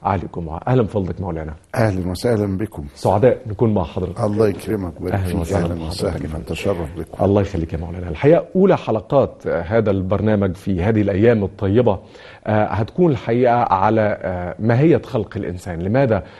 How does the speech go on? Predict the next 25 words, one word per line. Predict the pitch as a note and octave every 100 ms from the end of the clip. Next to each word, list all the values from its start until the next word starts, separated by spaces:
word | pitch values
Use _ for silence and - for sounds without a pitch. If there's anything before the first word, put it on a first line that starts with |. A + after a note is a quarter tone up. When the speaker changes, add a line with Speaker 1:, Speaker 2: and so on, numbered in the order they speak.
| -
Speaker 1:
خلق | - A#2+ G#2+ - G2+ -
الله | G2 G2 F#2+
سبحانه | - - G2+
وتعالى | F#2+ F2+ F#2 F#2+ G2+ -
الإنسان؟ | F2+ F2 F2 - G#2+ G#2 - G#2+ D#2 - - - -
آه، | G2+ G2 G2 -
ربنا | A2 A#2+ D3
سبحانه | B2+
وتعالى | A2 A#2+ A2
خلق | - G2+ G2+
الإنسان | F2 F2 A2 A#2+
وسخر | A2 F2 A#2+ - G2+
له | G#2 G2+ G#2+ - - -
كل | - A#2+ G2
ما | G#2 A2
في، | - A2 G#2+
آه، | G2 F#2
الكون | F2+ - A#2+ A2+ G#2+
من | G#2 A2 G2+ G2+
مخلوقات، | G2+ A2 F#2+ - A#2 B2 -
ولم | G2 G#2+
يخلق | B2+ B2 A2 -
الإنسان، | A2+ G#2+ G2+ C3+ C3 G#2+ - - -
آه، | - -
عبثا | F#2+ A#2 C#3 B2+ - F#2+